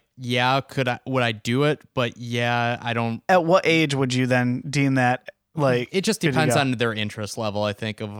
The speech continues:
Speaker 1: of games and, and their ability to play different games and stuff. So, uh, I don't know. It, it's, it's kind of, I'm fifty-fifty on 'em myself.
Speaker 2: Well, do you, do you think that, uh, do you think that you, uh,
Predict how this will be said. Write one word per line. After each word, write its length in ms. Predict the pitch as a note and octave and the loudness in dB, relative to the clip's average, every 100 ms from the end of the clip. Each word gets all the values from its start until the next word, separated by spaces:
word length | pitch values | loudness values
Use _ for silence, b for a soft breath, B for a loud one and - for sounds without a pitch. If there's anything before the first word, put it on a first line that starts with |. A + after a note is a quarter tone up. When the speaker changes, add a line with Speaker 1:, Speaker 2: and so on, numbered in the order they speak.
| G#2+ | -14
Speaker 1:
of 240 | A2+ A2+ | -12 -8
games 360 | - G#2 G2+ - | -4 -2 -4 -6
and, 320 | A2 G#2 G2 - | -6 -6 -10 -14
and 280 | A#2 G#2 G2+ _ _ _ _ | -12 -12 -14 _ _ _ _
their 220 | A#2 A#2+ | -8 -4
ability 480 | A2+ G#2 A#2+ A#2 G#2+ | -2 0 0 0 -2
to 140 | - A#2 | -6 -12
play 320 | - A2+ G#2+ | -4 -2 -2
different 340 | G2+ - G#2 | -4 -8 -8
games 320 | G2 G2 G2 | -8 -8 -8
and 80 | A2 | -12
stuff. 300 | - G#2+ G#2 | -10 -8 -8
So, 240 | - B2 A#2 b b - | -8 -8 -8 b b -8
uh, 40 | G3+ | -2
I 320 | G3 F3+ F3 | 0 2 2
don't 120 | D3 | 2
know. 140 | A#2+ B2+ | 2 2
It, 180 | C#3 - | -2 -4
it's, 420 | E3+ D#3+ - - _ _ - | -6 -6 -8 -10 _ _ -14
it's 140 | C#3 | -10
kind 200 | - C#3+ | -4 0
of, 200 | B2+ A#2 _ _ | 0 -4 _ _
I'm 140 | D#3 C#3+ | -4 0
fifty-fifty 640 | E3 - B2 A#2 - G#2+ | 0 -2 -4 -4 -4 -6
on 160 | G2+ | -6
'em 80 | G2+ | -6
myself. 480 | G2+ F#2+ G#2 G#2 - | -8 -8 -10 -10 -2
Speaker 2:
Well, 140 | E3 D#3 | 2 2
do 100 | D3 | 4
you, 180 | D3+ D3 | 2 0
do 220 | D3 D3+ | -2 0
you 80 | D3 | 0
think 300 | E3 D3+ C#3+ | 2 0 2
that, 260 | D3 C#3 | 4 6
uh, 460 | C3 B2+ B2 A#2+ A#2+ - - D3 | 6 4 4 2 0 -4 -10 -4
do 80 | C#3 | -2
you 80 | |
think 260 | C3+ D3+ C#3 | 0 0 2
that 240 | C#3+ B2+ | 2 2
you, 360 | F#2+ C3 C3 B2+ | 0 0 2 2
uh, 300 | B2 A#2 | 2 2